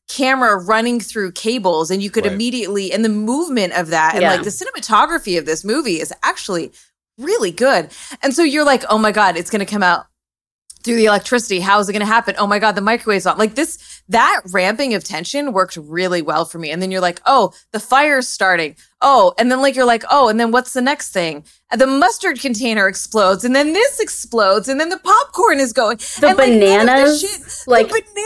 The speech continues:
Speaker 1: bananas.
Speaker 3: be-, becoming irradiated or whatever. I was like, "What the fuck is this?" I
Speaker 1: And I,
Speaker 3: Yeah.
Speaker 1: yeah, and you're like, "None of this makes sense," but it's so visually appealing, and so bombastic and over the top and ridiculous that you're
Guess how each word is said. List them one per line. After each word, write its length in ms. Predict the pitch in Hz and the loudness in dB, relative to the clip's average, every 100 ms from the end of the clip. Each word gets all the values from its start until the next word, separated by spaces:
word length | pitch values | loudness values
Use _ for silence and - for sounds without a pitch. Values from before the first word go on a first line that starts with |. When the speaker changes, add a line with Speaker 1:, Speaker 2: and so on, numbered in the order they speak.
| 494 403 | 2 2
Speaker 1:
bananas. 200 | 339 - | 2 0
Speaker 3:
be-, 100 | 262 | -2
becoming 580 | 247 254 233 240 247 247 | 4 4 4 2 4 4
irradiated 840 | 220 202 208 202 233 269 269 277 269 | 4 4 2 2 2 4 6 6 6
or 100 | 269 | 4
whatever. 300 | 277 277 277 | 4 4 4
I 40 | |
was 140 | 262 269 | 4 2
like, 140 | 277 233 | -2 2
"What 220 | 320 370 | 0 2
the 100 | 415 | -2
fuck 380 | 403 320 294 294 - | 0 2 2 -2 -2
is 360 | 269 277 269 220 | 2 4 2 0
this?" 480 | 214 170 127 - - | 4 4 2 -2 -2
I 380 | 208 208 202 - | 2 2 2 2
Speaker 1:
And 120 | 381 | 2
I, 80 | 359 392 302 - - | 0 -2 -4 -4 -2
Speaker 3:
Yeah. 140 | 165 | 2
Speaker 1:
yeah, 340 | 466 508 226 - 320 | 4 4 4 2 0
and 160 | 381 | 0
you're 160 | 392 370 | 0 2
like, 380 | 381 381 - - | 2 0 -6 -4
"None 260 | 285 349 415 539 | 2 2 2 0
of 80 | 392 | 0
this 260 | 381 - | -2 -2
makes 320 | 330 285 269 - | -2 -2 -4 -6
sense," 440 | - 262 381 - | 0 2 0 -4
but 160 | 311 302 | -2 -2
it's 180 | 196 | -4
so 380 | - - 320 392 | -8 0 2 2
visually 880 | 330 233 220 262 247 302 285 294 277 | -2 -4 0 0 0 -2 -2 -2 -2
appealing, 800 | - 214 - - 240 247 339 403 480 453 _ - 269 | -2 -2 -6 -6 -2 0 -2 -6 -10 -12 _ -4 -2
and 120 | 269 | -2
so 360 | - 311 339 349 | -4 0 0 0
bombastic 1000 | - 285 233 185 208 202 294 - 370 277 | 0 2 2 2 2 2 0 -4 -4 -4
and 100 | - | 0
over 260 | 233 254 277 | 0 2 -2
the 140 | 269 | -6
top 400 | 269 - 180 254 | -6 0 2 2
and 160 | - 233 | -2 -2
ridiculous 680 | 220 202 185 254 285 370 349 | -2 -2 -6 -4 -4 -4 -2
that 140 | 254 | -4
you're 160 | 226 | 0